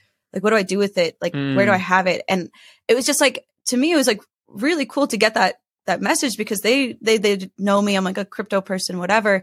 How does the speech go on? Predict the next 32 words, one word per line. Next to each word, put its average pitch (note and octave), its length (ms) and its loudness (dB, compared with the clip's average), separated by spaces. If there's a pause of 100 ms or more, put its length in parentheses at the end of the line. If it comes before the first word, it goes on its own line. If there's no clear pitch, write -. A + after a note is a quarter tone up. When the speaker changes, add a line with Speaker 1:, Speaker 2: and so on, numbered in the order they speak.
(520)
Speaker 1:
Um, F#3+ 460 2 (480)
but A3 160 0
Coachella B3+ 440 2
doing A3+ 320 2
that F3+ 260 2
was F#3 200 -4
just - 180 -2
such G3 160 -4
an F#3 200 -4
on-ramp F#3 540 2 (100)
to G3+ 100 -4
somebody F#3+ 360 0
who F3+ 120 -6
would F3 180 -6
maybe F#3+ 440 -2
probably A3+ 400 0
never F#3+ 280 4
have F3+ 140 0
even F3 280 -6 (440)
thought G#3+ 240 2
to F#3 80 -4
have F3 160 2
an E3+ 80 -2
N D#3+ 80 -2
F E3 80 -8
T G#3+ 180 -4
before F3 440 -2 (260)
or G3 300 2 (580)
felt G#3 220 2
that F#3 120 -2
they F#3 120 0
were E3 260 0